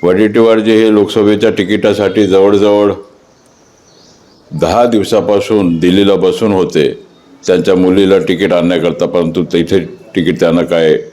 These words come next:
मिळू शकला नाही. इथे डॉक्टर उसेंडीकरता त्यांचा प्रयत्न होता गडचिरोली चिमूरमध्ये, ते सुद्धा त्यांना करता आलं नाही. म्हणजे त्यांचा किती किंमत आहे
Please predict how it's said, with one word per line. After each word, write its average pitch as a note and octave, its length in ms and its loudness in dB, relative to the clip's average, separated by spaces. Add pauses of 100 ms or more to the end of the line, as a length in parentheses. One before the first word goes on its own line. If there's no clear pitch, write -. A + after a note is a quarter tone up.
(440)
मिळू E2+ 200 2
शकला E2+ 360 -2
नाही. E2 200 -2 (720)
इथे F#2+ 280 0
डॉक्टर G#2 380 0
उसेंडीकरता G#2 800 0
त्यांचा G2 300 -2
प्रयत्न F#2 380 0
होता F2 480 -2 (260)
गडचिरोली F2 560 0
चिमूरमध्ये, F#2+ 840 0 (300)
ते G#2 140 2
सुद्धा G2+ 240 0
त्यांना F#2+ 260 0
करता E2+ 360 -2
आलं D2+ 220 -2
नाही. B1 120 -10 (640)
म्हणजे F#2 260 0
त्यांचा G2 520 0 (180)
किती A2 240 -4
किंमत G#2+ 400 0
आहे F2 220 2